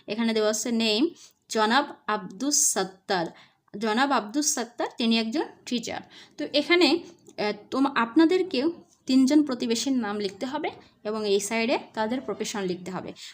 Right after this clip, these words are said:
For example, এখানে যে আমি যদি লিখি যে মোহাম্মদ, আহ, রহিম, তো এখানে তার, আহ, একটা পেশা দিলাম। সে যদি ডাক্তার হয়, ডাক্তার দিব। আহ, সে যদি, আহ,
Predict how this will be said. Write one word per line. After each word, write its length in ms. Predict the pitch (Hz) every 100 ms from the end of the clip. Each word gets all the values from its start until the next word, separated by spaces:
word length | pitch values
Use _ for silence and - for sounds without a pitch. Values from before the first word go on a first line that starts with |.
| _
For 120 | 330 330 285
example, 380 | 285 285 240 - _
এখানে 300 | 233 254 294
যে 80 | 277
আমি 140 | 262
যদি 180 | 254 240
লিখি 420 | 254 208 202 254 339 _ _ _ _ _ _ _ _ - 233
যে 240 | 226 220
মোহাম্মদ, 540 | 214 254 233 233 226 226 - - _ -
আহ, 320 | 202 202 202
রহিম, 400 | 277 254 214 233 - _ - _ _ -
তো 80 | 196
এখানে 340 | 226 247 240
তার, 160 | 233 220 226 190 - -
আহ, 340 | 180 190 190 190 _ _ _
একটা 200 | 220 226
পেশা 300 | 185 233 233
দিলাম। 240 | 196 185 - -
সে 160 | 226
যদি 220 | 214 208
ডাক্তার 400 | 208 190 - 214
হয়, 160 | 226 220
ডাক্তার 460 | 196 196 - 202 202
দিব। 260 | 196 220 - - - - _
আহ, 280 | 196 202 -
সে 180 | -
যদি, 320 | 233 220 214 214
আহ, 480 | - - - -